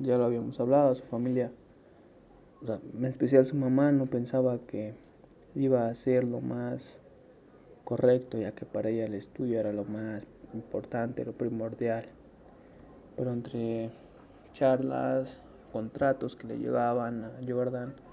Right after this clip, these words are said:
lograron la conclusión de que era lo mejor para él entrar al draft del N B A, eh, siendo elegido ese año, el ochenta y tres, ochenta y cuatro, el tercer lugar del draft de ese año.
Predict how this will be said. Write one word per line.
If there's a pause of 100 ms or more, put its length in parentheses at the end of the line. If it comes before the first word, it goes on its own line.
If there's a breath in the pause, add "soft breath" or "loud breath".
(880 loud breath)
lograron
la
conclusión
de
que
era
lo
mejor
para
él
entrar (580)
al
draft
del
N
B
A, (1200 loud breath)
eh,
siendo
elegido (260)
ese
año, (720)
el
ochenta
y
tres,
ochenta
y
cuatro, (960 loud breath)
el
tercer
lugar
del
draft
de
ese
año.